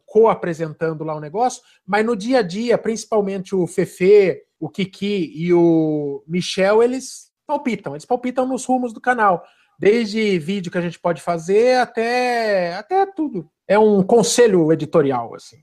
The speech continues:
E eu acabo mostrando mais a cara porque, pela rotina, ninguém vive do canal. Então, assim, eu, eu ando com a câmera pra cima e pra baixo. A hora que pinta uma ideia e coisa, eu gravo. Então, eu acabo aparecendo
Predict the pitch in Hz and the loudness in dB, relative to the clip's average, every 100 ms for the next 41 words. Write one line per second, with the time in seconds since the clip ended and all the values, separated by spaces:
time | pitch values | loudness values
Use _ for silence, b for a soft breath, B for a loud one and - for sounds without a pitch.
0 | _ - 185 185 208 208 220 202 208 208 | _ -8 -2 0 2 2 2 0 2 0
1 | 208 202 196 208 220 233 240 269 254 262 | 2 2 0 0 0 0 0 -2 -2 -2
2 | 262 262 254 240 220 - B B B - | 0 4 6 6 4 0 B B B -2
3 | 220 180 214 214 208 240 262 240 _ - | 0 2 0 -2 -8 -4 -4 -6 _ -12
4 | 175 185 226 190 185 175 160 165 156 170 | -4 0 0 0 -4 -4 -4 -2 0 2
5 | 226 247 _ _ _ _ 156 - 196 220 | 2 -2 _ _ _ _ -8 -2 0 0
6 | - 190 165 170 190 196 185 B - 185 | -4 -6 -4 0 4 4 2 B -4 2
7 | 202 214 214 220 220 220 220 220 208 233 | 2 2 -2 -2 0 0 0 -2 -6 -8
8 | 226 233 220 175 - 185 196 190 220 220 | -4 0 2 0 0 -2 -4 -6 -8 -6
9 | 214 - 226 226 233 190 175 165 151 147 | -6 -8 -8 -8 -8 0 2 2 2 0
10 | 151 160 165 - 185 185 220 214 185 175 | -2 -2 -6 -4 -4 -2 -2 -2 -2 2
11 | 170 185 185 208 208 _ _ 143 170 180 | 2 2 -2 -12 -14 _ _ -6 -2 0
12 | 185 175 170 185 180 170 165 160 175 - | 0 0 2 4 4 4 2 0 -4 -4
13 | 175 185 180 | -6 -6 -8